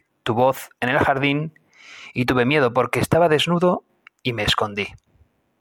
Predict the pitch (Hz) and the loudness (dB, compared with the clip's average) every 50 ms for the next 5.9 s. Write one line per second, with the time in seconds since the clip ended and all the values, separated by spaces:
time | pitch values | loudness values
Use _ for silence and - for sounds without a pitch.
0 | _ _ _ _ _ _ _ _ - 131 127 127 117 127 117 110 113 104 - 113 | _ _ _ _ _ _ _ _ -4 -2 -2 0 0 0 -2 0 0 0 0 -2
1 | 101 - 127 120 120 135 117 - 123 117 123 120 117 113 - 131 120 113 113 120 | -2 -2 -4 -4 -2 -4 -2 -2 -4 -2 -2 -2 -2 -2 0 0 0 0 -2 -2
2 | - 156 196 220 175 107 107 - - _ _ _ _ _ - 131 127 - - 143 | -2 0 0 0 2 0 -2 -4 -10 _ _ _ _ _ -6 -4 -2 -2 0 0
3 | 135 131 123 113 110 127 175 226 220 170 123 110 107 104 - _ - - - - | 0 2 2 2 2 2 2 2 2 2 2 2 0 -2 -4 _ -16 -20 -20 -20
4 | - - - _ _ - 123 123 117 123 123 127 131 123 135 123 117 113 120 123 | -20 -20 -20 _ _ -4 -4 -2 0 0 0 0 0 0 -2 -2 -2 -2 0 -2
5 | 117 - 127 123 123 - 170 185 160 113 - - - - - - - | -2 -2 -2 -2 -2 -2 0 0 0 -2 -2 -6 -6 -8 -8 -10 -10